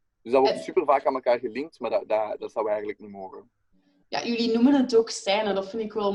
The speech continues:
Speaker 2: mooi. Is dat dan een bepaalde duur? Want dat, dat klinkt zo heel theatraal. Is dat dan iets waar je ingaat en dan na een half uur zegt van, "Het is gedaan gelijk een film"? Of hoe, hoe gaat dat in zijn werk? En waarom noemen jullie dat scène?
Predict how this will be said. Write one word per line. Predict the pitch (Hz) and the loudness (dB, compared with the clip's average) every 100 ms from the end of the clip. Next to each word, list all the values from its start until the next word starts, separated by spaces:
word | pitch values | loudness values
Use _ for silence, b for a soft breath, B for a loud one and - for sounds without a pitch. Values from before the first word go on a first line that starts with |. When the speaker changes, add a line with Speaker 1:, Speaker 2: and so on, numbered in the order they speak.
| 180 | 0
Speaker 2:
mooi. | 190 202 - | 0 2 0
Is | 214 | -2
dat | 214 | -4
dan | 220 | -2
een | 202 | 0
bepaalde | 220 - 208 208 202 196 | -2 0 2 4 2 0
duur? | 185 220 262 370 - | -2 2 4 4 2
Want | 226 226 | -6 -2
dat, | 220 196 | -2 -2
dat | 214 | -4
klinkt | 247 254 247 | 2 4 4
zo | 226 | 2
heel | 233 247 | 2 2
theatraal. | 262 196 196 196 190 214 190 | 0 -2 -2 -4 -2 0 -2
Is | 202 | -2
dat | 202 | -4
dan | 208 208 | -4 -6
iets | 202 - - - _ - | -6 -12 -18 -20 _ 0
waar | 214 214 | 2 2
je | - | 4
ingaat | 254 254 247 214 214 208 | 8 8 8 4 4 0
en | |
dan | 208 214 | -4 -2
na | 202 | -2
een | 208 | 0
half | 202 214 202 | 0 -2 -4
uur | 202 | -8
zegt | 202 - | -8 -10
van, | 196 | -10
"Het | 202 | -8
is | 208 - | -10 -6
gedaan | 208 202 247 | -2 0 2
gelijk | 233 220 196 | 0 -2 -6
een | 190 | -14
film"? | - 254 311 | -6 -2 2
Of | 247 | 2
hoe, | 208 202 | 0 -8
hoe | - 202 | -10 -8
gaat | 196 220 | -8 -6
dat | 202 | -6
in | 196 | -6
zijn | 185 | -6
werk? | 208 262 226 | -4 -6 -6
En | 196 - - | -8 -10 -2
waarom | 214 214 196 | -2 -2 -4
noemen | 202 233 | -2 -2
jullie | 202 190 | -4 -6
dat | 190 | -8
scène? | - 185 208 202 | -8 -10 -8 -8